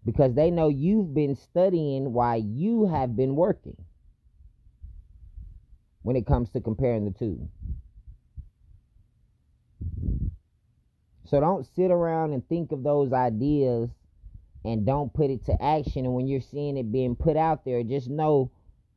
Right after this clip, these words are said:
hey, eight people got the same idea.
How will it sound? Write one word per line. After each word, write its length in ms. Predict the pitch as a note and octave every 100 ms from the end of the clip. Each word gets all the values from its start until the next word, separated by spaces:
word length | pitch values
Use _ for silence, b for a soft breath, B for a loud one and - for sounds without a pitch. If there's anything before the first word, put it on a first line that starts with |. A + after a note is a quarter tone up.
| -
hey, 340 | D#3 C#3 F2+ - - - - - _ _ _ _ - - -
eight 220 | C#3+ C#3
people 240 | - E3 C3
got 220 | B2+ B2
the 120 | A#2+
same 340 | - C#3 C3+ B2+
idea. 420 | B2 G#2+ F2+